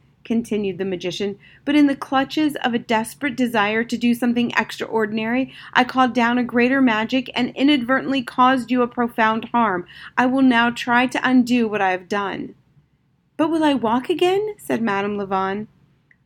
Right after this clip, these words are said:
"I do not think so," said the magician, "but I beg you to forgive me. I hope that you will forgive me."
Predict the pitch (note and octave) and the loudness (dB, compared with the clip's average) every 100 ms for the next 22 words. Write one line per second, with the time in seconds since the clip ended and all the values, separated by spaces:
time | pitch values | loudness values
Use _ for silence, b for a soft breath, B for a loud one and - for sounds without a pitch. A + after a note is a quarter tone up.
0 | - A#3 B3+ B3+ - - A3 G3 - D#3 | -10 -2 0 0 -2 -6 -6 -6 -8 -10
1 | - - F#3 F3+ F3 E3+ D#3 F3+ F#3 b | -10 -14 -8 -6 -6 -6 -6 -8 -8 b
2 | b - C4+ B3+ C4 B3 _ _ - D4+ | b -2 2 4 2 -2 _ _ -2 0
3 | D#4+ A3 F#3+ - A3 G#3+ A3 G3 F#3+ G3+ | 0 -2 -6 -8 -8 -6 -4 -4 -4 -6
4 | A#3 b b b - D4 C4 - E4+ - | -8 b b b -2 -2 0 -2 -2 -2
5 | A3+ G3+ G3 F3+ G3+ F3+ F3 F3+ F#3+ A3+ | -8 -4 -6 -6 -8 -6 -6 -6 -6 -6